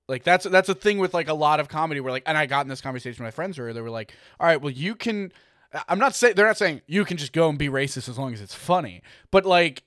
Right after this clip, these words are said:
if you're telling a joke that's, like, a joke that's very cl-, one, clearly a joke, and the comedy is there, you're not just saying a stupid thing, like, to,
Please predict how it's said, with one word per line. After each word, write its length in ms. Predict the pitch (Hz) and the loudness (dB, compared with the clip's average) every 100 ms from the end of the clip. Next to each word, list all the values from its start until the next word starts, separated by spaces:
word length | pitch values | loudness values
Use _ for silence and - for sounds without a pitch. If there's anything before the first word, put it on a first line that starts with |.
| _ | _
if 200 | 185 151 | -2 0
you're 160 | 214 294 | -4 -4
telling 340 | 233 226 202 | -2 -2 -2
a 40 | |
joke 340 | 151 147 147 - | -4 -2 -4 -4
that's, 200 | 127 - | -10 -8
like, 200 | 120 - | -12 -12
a 140 | 131 | -12
joke 340 | 127 131 147 147 | -8 -6 -6 -6
that's 160 | 131 | -14
very 340 | 113 127 156 175 - | -10 -4 -4 -4 -8
cl-, 140 | - | -12
one, 340 | 143 156 147 127 | -4 0 0 -2
clearly 500 | - 143 156 160 170 | -8 -6 -4 -4 -4
a 40 | |
joke, 400 | 156 120 98 - _ _ _ _ - | -6 -10 -10 -14 _ _ _ _ -6
and 120 | 147 139 | -4 -4
the 20 | |
comedy 520 | - - 202 214 185 | -6 0 2 2 0
is 240 | 156 139 120 | -2 -8 -2
there, 260 | 156 175 131 | 2 2 0
you're 120 | 139 | -2
not 160 | 147 | -2
just 180 | - - | -4 -8
saying 320 | - 151 139 | -6 -4 -6
a 60 | 120 | -8
stupid 560 | - - 156 151 139 - | -12 -8 -4 -4 -4 -6
thing, 400 | 135 120 110 - _ _ _ _ _ | -8 -8 -10 -16 _ _ _ _ _
like, 140 | 127 107 120 _ | -16 -16 -20 _
to, 300 | - 110 95 | -14 -12 -14